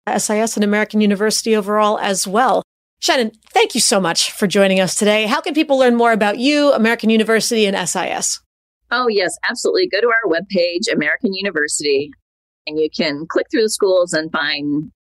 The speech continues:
Speaker 2: S I S, so american dot E D U. And then I think second, I am kicking back up my Twitter feed.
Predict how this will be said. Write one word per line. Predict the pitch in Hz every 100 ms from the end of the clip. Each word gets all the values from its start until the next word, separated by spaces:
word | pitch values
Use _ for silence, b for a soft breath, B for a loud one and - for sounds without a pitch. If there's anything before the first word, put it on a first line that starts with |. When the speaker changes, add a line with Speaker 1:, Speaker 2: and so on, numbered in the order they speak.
| - -
Speaker 2:
S | 143
I | 147
S, | 127 139 -
so | 143
american | 156 175 180 - 165
dot | - -
E | 160 160
D | 160 147
U. | - - _ _ _ -
And | 190
then | 208
I | 214
think | 226 254
second, | - - 381 415 -
I | 190 190 202 202
am | 190 185 180 180 185 _ _ _ _ -
kicking | 392 381 262
back | 247 233 233
up | -
my | 202 196
Twitter | - 190 190
feed. | 156 113